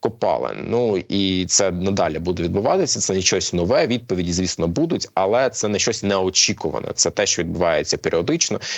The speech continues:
І така сама історія вже на сьогодні відбувається з нікелем, літієм, всім тим, що необхідно для галузі електромобілей, стратегічно для Китаю, стратегічно загалом для розвитку економік багатьох держав. Ну, от,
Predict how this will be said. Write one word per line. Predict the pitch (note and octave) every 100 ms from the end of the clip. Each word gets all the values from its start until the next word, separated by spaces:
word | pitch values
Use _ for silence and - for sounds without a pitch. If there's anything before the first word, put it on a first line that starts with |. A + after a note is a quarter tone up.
| -
І | A#2
така | - -
сама | F#2+ F#2 E2+ E2+ D#2
історія | D#2+ - G2+ E2+ D#2
вже | -
на | E2 D2 C#2 F2
сьогодні | F2 F2+ E2
відбувається | D#2 E2 E2 C#2+ C#2 - - - -
з | - - - C#2+ -
нікелем, | F2+ C#3+ - F#2+ F2+ E2
літієм, | F#2+ D3+ - F2+ E2 - -
всім | - - G2+
тим, | F#2 G2
що | F2 E2+
необхідно | E2 - F2 E2 D#2
для | D#2+ D#2 D2 C#2 - - -
галузі | F2+ E2+ D#2+ F2
електромобілей, | E2+ D#2 - D#2 F2 D3 C#3+ G2+ F2 E2
стратегічно | - F2 G2 F#2 - D#2+
для | E2
Китаю, | - - - - -
стратегічно | - E2+ F2 - -
загалом | - - C3+ D#3+ - - -
для | G#2+ A#2
розвитку | A#2+ G#2 G#2 -
економік | G2 G2 G2 F#2+
багатьох | F#2 F2+ E2 E2+
держав. | D#2+ - D#2+ D#2 - - -
Ну, | F#2+
от, | F2